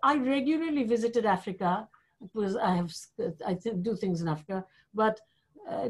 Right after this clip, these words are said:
the, during Ebola, they were not, not because I was a, a heroic person,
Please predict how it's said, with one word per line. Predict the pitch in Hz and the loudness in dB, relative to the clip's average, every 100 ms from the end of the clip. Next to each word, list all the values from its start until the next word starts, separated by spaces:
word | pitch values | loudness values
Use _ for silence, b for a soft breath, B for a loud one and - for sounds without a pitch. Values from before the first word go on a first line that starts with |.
| 208 | -2
the, | 247 311 254 214 214 208 | -4 -4 -6 -6 -6 -2
during | 254 311 294 277 | 2 2 4 2
Ebola, | 269 226 196 165 135 _ _ _ _ _ _ _ _ _ _ _ _ _ | 4 6 6 4 0 _ _ _ _ _ _ _ _ _ _ _ _ _
they | 240 240 330 349 | -6 2 4 4
were | 311 285 | 6 6
not, | 269 294 - 226 | 6 2 0 -4
not | 240 294 330 | 4 6 6
because | - - 381 | 4 2 4
I | 277 277 | 4 4
was | 269 247 | 2 4
a, | 233 | 2
a | 220 220 254 226 | 2 4 8 8
heroic | 302 277 277 - | 6 4 4 2
person, | 277 226 208 196 | 0 0 -4 -12